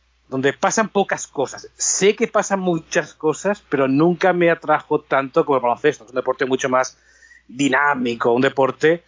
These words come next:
donde todo el mundo tiene que estar implicado en la cancha en todo momento. Ves fútbol y sí, hay un momento en el que hay cinco o seis jugadores involucrados, pero el resto está sencillamente esperando,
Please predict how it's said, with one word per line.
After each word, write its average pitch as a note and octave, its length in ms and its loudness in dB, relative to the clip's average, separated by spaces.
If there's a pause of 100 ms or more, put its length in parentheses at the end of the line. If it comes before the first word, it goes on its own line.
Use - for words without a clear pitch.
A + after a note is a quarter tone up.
(560)
donde C#3 500 0
todo A3 200 0
el G#3 60 2
mundo G#3 160 -2
tiene G3+ 140 0
que F#3 60 -2
estar F3+ 160 -4
implicado D#3+ 680 2
en C#3+ 80 0
la C#3 100 2
cancha C#3+ 360 -4
en D#3 80 -4
todo E3 160 2
momento. C3+ 640 -4
Ves D3+ 180 2
fútbol D#3+ 480 0
y A#2+ 240 -6
sí, C#3 300 -2
hay A2 80 -6
un B2 60 -2
momento C3 380 0
en C3+ 80 2
el C3 120 -2
que C3 300 0 (280)
hay C3+ 280 0
cinco D#3+ 300 0
o - 20 -2
seis C#3 140 -2
jugadores D3 260 -2
involucrados, D3 560 2
pero C#3+ 140 0
el - 60 -10
resto B2 260 -2
está D3 500 0 (180)
sencillamente C3 480 -2
esperando, C3 760 0